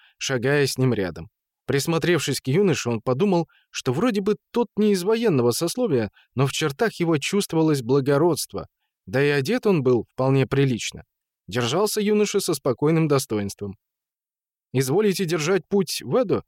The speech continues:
непринужденно спросил он. И Сайноски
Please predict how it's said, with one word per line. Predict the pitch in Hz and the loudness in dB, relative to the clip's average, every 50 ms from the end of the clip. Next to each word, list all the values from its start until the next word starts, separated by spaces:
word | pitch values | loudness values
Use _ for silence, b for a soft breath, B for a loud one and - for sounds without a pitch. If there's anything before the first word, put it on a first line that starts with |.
| _ _ _ _ | _ _ _ _
непринужденно | 117 120 107 135 135 135 135 127 117 127 139 127 117 113 | -2 -2 0 2 2 2 2 2 0 0 0 0 0 -2
спросил | - - 131 127 - - 123 107 98 | -2 -2 -2 -2 -2 -2 -2 -4 -4
он. | 98 92 87 _ _ _ _ _ _ - | -4 -6 -10 _ _ _ _ _ _ -4
И | 131 139 | -4 -2
Сайноски | - 143 135 127 135 170 208 196 - - 190 180 170 | -2 0 0 2 2 2 2 0 0 0 0 0 0